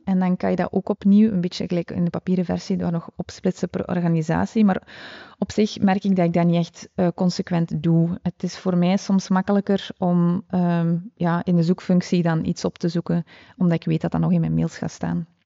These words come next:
Wat ik wel doe, als ik een mail zie komen en ik heb op dat moment geen tijd om daar mij aan te zetten, ehm, dan zet ik daar een vlagje aan of een sterretje, afhankelijk van welke, ehm,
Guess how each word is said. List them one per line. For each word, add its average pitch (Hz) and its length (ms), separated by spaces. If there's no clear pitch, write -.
Wat 185 240
ik 170 60
wel 170 220
doe, 233 240
als 185 120
ik 185 120
een 175 120
mail 175 180
zie 170 220
komen 180 340
en 185 80
ik 170 80
heb 160 160
op 175 160
dat 170 120
moment 190 320
geen 160 180
tijd 175 260
om 170 100
daar 165 300
mij 170 320
aan 165 200
te 165 120
zetten, 262 420
ehm, 170 720
dan 180 300
zet 190 140
ik 196 80
daar 185 120
een 170 100
vlagje 170 400
aan 156 240
of 156 100
een 165 80
sterretje, - 460
afhankelijk 170 440
van 170 160
welke, 165 600
ehm, - 640